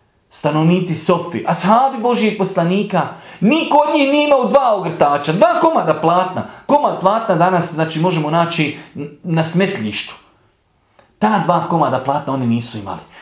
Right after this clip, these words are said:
Imali su, kaže, oni po jedan komad platna koji su vezivali tako na način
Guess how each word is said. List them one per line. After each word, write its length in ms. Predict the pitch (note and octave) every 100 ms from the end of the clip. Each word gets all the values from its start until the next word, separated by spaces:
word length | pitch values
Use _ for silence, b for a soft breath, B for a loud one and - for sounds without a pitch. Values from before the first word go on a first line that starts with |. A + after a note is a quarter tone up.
| B -
Imali 280 | G#3+ G3+ E3
su, 120 | D#3+
kaže, 340 | D#3+ D3 D3+ D3
oni 220 | F#3 F#3+
po 180 | - D#3
jedan 400 | D3+ A3+ F#3 -
komad 300 | F3+ D#3 A#2
platna 420 | D#3+ F#3 F3 F3+ - B B
koji 200 | - E3+
su 160 | E3 E3
vezivali 600 | D#3+ - F3+ F3 D#3+ -
tako 280 | F3+ F3 D#3+
na 80 | C#3+
način 540 | D#3+ F3 F3 D#3+